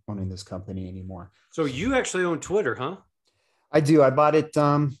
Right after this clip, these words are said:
Speaker 1: yeah, four, four years ago. I've, uh, I dollar cost averaged into it for a while, and then basically I got, I got sour on the, uh, whole social media, um,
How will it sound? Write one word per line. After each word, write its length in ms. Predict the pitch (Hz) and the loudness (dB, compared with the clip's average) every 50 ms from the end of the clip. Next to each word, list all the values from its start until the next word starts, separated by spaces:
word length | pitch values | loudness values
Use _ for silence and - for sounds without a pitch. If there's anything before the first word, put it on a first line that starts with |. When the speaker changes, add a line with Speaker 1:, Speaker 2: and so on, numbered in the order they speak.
| _ | _
Speaker 1:
yeah, 160 | - 170 151 - | -8 -6 -6 -6
four, 280 | - 117 123 120 113 - | -6 -8 -8 -8 -8 -4
four 160 | - 135 131 | -2 0 2
years 260 | 131 127 135 127 120 | 4 4 4 2 2
ago. 280 | 131 127 139 139 139 131 | 2 2 4 4 4 4
I've, 260 | 117 117 117 113 107 | 2 2 2 2 2
uh, 360 | 113 113 113 110 110 110 104 - | 2 2 2 2 0 -2 -2 -4
I 100 | 110 113 | -4 -4
dollar 260 | 113 127 120 117 113 | 0 0 0 0 0
cost 320 | 110 117 117 113 107 - - | -2 -4 -4 -4 -4 -4 -4
averaged 260 | 117 110 110 107 - | -4 -4 -4 -6 -6
into 240 | 117 113 107 - 117 110 | -6 -6 -6 -6 -6 -8
it 80 | 101 107 | -6 -6
for 80 | 113 | -6
a 40 | 107 | -4
while, 300 | 101 104 110 120 131 117 | -2 -2 0 0 -2 -2
and 120 | 104 104 | -2 -2
then 260 | 104 104 107 101 95 - _ _ - _ _ _ | -2 -2 -2 -4 -6 -10 _ _ -20 _ _ _
basically 440 | - 127 123 - - 107 104 110 110 107 | -2 0 0 0 -2 -4 0 2 2 2
I 100 | 110 110 | 2 2
got, 260 | 117 107 95 98 - - _ _ _ _ _ _ - | 2 0 -2 -4 -8 -18 _ _ _ _ _ _ -6
I 60 | 117 | -4
got 180 | 131 127 120 - | -2 -2 -2 -4
sour 440 | - - 113 110 113 113 117 113 | -4 -4 -2 0 0 0 0 0
on 180 | 110 107 104 104 | -2 -2 -4 -6
the, 220 | 104 101 104 101 | -6 -6 -6 -6
uh, 180 | 101 98 98 98 98 - _ - | -6 -8 -8 -10 -12 -14 _ -2
whole 140 | 123 113 104 | 0 0 0
social 420 | - - 120 113 101 - - 113 | 0 0 0 -2 -2 -2 -2 -2
media, 600 | 107 104 101 101 104 104 104 101 101 101 95 98 101 - _ _ _ _ _ - | 0 0 -2 -2 -2 -2 -2 -2 -4 -4 -6 -8 -14 -18 _ _ _ _ _ -8
um, 400 | 87 101 98 98 98 95 95 95 | -6 -4 -4 -2 -4 -4 -6 -8